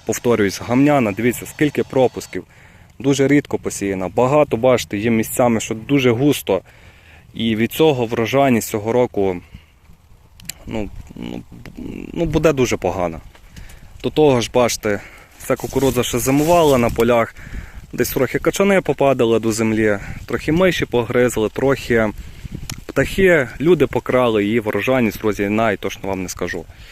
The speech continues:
Ну, то, що ця кукурудза вже в цьому році виглядає більш кращою, що в-,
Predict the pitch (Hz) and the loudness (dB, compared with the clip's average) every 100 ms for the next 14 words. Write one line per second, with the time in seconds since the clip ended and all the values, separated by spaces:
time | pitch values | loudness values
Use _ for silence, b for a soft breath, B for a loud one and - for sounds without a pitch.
0 | B B B B B B B - 151 214 | B B B B B B B -2 0 4
1 | 214 - 175 156 - 180 156 160 170 160 | 2 4 4 4 2 0 0 2 4 4
2 | 139 127 151 135 156 147 147 147 - 117 | 4 2 0 2 2 4 4 4 2 -2
3 | 107 B B - 123 139 151 143 127 131 | -2 B B -2 0 2 4 4 2 0
4 | - 180 180 - 120 101 92 - - - | 2 4 2 0 -4 -4 -6 -10 -18 -14
5 | - - - 120 123 | -12 -10 -4 0 0